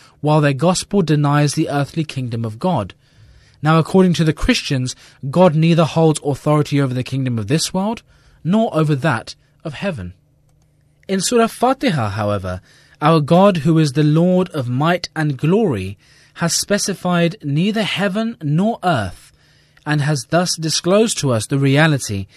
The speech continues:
by saying that he is Rabbul Alameen, the Lord of all the worlds. That is to say, wherever habitations or creatures of any kind exist, whether bodies or souls, God is the creator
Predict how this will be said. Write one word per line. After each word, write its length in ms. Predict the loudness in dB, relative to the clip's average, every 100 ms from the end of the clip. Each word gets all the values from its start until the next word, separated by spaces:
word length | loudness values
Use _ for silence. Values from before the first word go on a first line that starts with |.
| -20 _
by 120 | -4
saying 500 | -2 0 2 2 0 -6 -20 _
that 140 | -8 -4
he 280 | -2 0
is 240 | 0 -2 -4
Rabbul 540 | -6 -2 0 2 0 0
Alameen, 680 | -2 -2 -2 -2 -4 -6 -10 _ _ _
the 140 | -4
Lord 400 | 0 2 2 2
of 180 | -2 -8 -2
all 200 | 0 0
the 120 | -2
worlds. 560 | -4 -6 -8 -10 -14 -16 _ _ _ _ _
That 200 | -2 0
is 100 | 0 -2
to 100 | -2
say, 400 | 0 2 2 -2 _ _ _
wherever 520 | 2 4 6 6 4
habitations 840 | 2 0 0 0 0 0 0 -4 -4
or 160 | -6 -6
creatures 560 | -4 -6 -4 -4 -4
of 160 | -4 -8
any 240 | -6 -4 -4
kind 340 | -4 -2 -2
exist, 640 | -2 -2 0 0 -2 -8 -14 _ _ _
whether 280 | 0 2 0
bodies 500 | 2 2 4 0 -2
or 180 | -6 -4
souls, 560 | -2 0 0 -2 -6 -14 -20 _ -6
God 300 | 2 4 4
is 220 | 2 -2
the 80 | -2
creator 640 | -2 0 2 2 0 -4